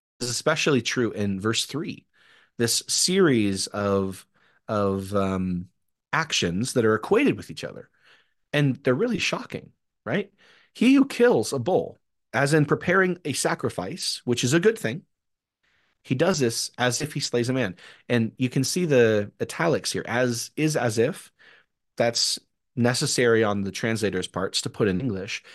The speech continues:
because he's not saying in a full sentence, um, equating, um, the two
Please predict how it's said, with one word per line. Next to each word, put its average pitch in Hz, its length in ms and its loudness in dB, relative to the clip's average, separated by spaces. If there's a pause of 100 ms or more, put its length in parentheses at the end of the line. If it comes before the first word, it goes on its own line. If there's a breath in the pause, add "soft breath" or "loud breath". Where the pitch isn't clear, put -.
(200 loud breath)
because 107 640 0
he's 117 180 -2
not 135 340 0 (320)
saying 123 320 2
in 101 80 0
a 95 40 -6
full 107 200 0
sentence, 104 680 -4
um, 92 200 -6
equating, 92 520 0 (500 loud breath)
um, 90 280 -2
the 95 80 -2
two 92 540 0